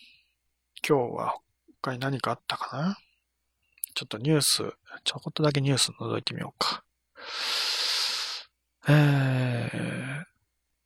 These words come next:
あ、そうだ。で、実際その、まあ、今の実は振りみたいなもんで、振りっていうか、<laughs> えー、ついさっきね、えー、検索してみたけど、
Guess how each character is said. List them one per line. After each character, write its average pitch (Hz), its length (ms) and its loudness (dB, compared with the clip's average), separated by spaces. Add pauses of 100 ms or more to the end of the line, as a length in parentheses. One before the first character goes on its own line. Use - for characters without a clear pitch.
(800)
あ、 - 80 2
そ 160 160 4
う - 20 2
だ。 - 260 -6 (800)
で、 165 200 8
実 143 260 6
際 190 220 10
そ 175 120 6
の、 170 320 8 (760)
ま 151 140 2
あ、 - 180 -4 (360)
今 208 200 8
の 127 100 2
実 123 200 4
は 127 40 4
振 139 160 4
り 147 80 8
み 165 120 6
た 120 120 6
い 101 40 -4
な 107 80 -6
も 110 140 -6
ん - 60 -12
で、 - 100 -14 (140)
振 - 120 0
り 151 60 6
っ - 20 0
て - 160 0
い - 20 2
う - 40 0
か、 - 360 2 (100)
<laughs> - 1400 -2
え 113 280 0
ー、 - 380 -8
つ - 120 8
い 156 60 8
さ 131 120 6
っ - 120 0
き - 100 -4
ね、 156 220 0 (180)
え - 60 -2
ー、 - 1300 -16
検 147 220 6
索 139 220 4
し - 80 6
て 143 120 2
み 139 120 2
た 127 140 0
け - 160 -6
ど、 123 380 -2